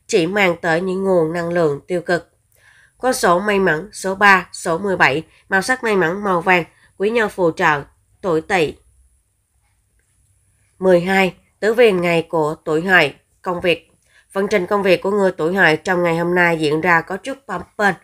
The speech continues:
Tử vi ngày hôm nay khuyên con giáp này nên thận trọng hơn trong cả lời nói và cách hành xử của mình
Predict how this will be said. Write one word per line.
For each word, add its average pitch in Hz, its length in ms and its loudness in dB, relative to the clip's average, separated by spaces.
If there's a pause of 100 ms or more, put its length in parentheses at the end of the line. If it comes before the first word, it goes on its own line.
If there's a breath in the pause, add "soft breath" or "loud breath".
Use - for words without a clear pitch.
(380 soft breath)
Tử 240 120 0
vi 240 180 4
ngày 208 200 0
hôm 202 100 -2
nay 196 200 2
khuyên 185 220 -2
con 175 260 -2
giáp 220 180 -6
này 190 220 0 (160 loud breath)
nên 208 200 0
thận 147 300 -2
trọng 151 240 -4
hơn 180 200 0 (220 loud breath)
trong 202 200 -2
cả 160 200 2
lời 185 220 0
nói 160 300 -4
và 165 120 -2
cách 226 280 -8
hành 180 140 -4
xử 156 320 -4
của 170 100 -6
mình 190 180 0